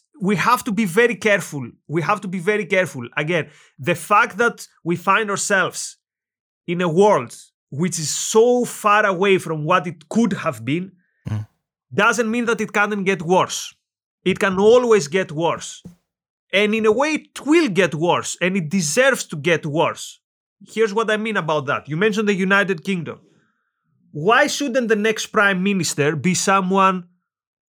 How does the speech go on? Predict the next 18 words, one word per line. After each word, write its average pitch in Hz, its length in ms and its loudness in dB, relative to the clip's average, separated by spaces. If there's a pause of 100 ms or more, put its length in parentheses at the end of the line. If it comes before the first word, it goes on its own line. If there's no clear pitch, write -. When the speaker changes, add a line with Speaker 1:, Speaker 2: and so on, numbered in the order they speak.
(400)
Speaker 1:
hardcore 190 600 2
leftist? 170 560 -2 (680)
You 202 200 -2
have 285 180 2
a 294 60 0
conservative 233 680 0
government 151 760 -2 (840)
who 220 160 2
sounds 247 460 2
on 214 200 0 (140)
almost 247 460 4
everything 240 340 0
like 226 260 2
the 190 80 2
left. - 440 -4 (180)
They 165 120 2
talk 220 220 -2
about 220 360 0